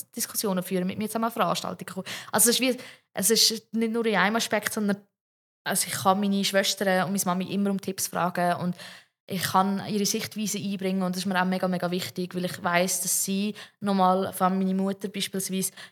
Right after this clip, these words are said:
ganz eine andere Sichtweise hat aufs Leben, wie ich, ganz in einem anderen Kontext, in der tätig ist. Meine Mami, ähm,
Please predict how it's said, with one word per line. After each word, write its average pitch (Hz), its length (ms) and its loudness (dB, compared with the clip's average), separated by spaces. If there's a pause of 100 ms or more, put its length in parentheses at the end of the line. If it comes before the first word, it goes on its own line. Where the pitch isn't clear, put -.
(100)
ganz 190 240 4
eine 190 100 2
andere 190 220 0
Sichtweise 185 540 -2
hat - 100 -8
aufs - 120 -8
Leben, 180 480 0
wie 185 380 2
ich, - 240 -6
ganz 185 280 0
in 185 120 -2
einem 175 100 2
anderen 180 220 0
Kontext, 185 480 -4
in 185 60 -4
der 180 240 -4
tätig 185 300 -4
ist. 185 120 -6
Meine 180 120 -4
Mami, 175 280 0 (460)
ähm, 175 540 2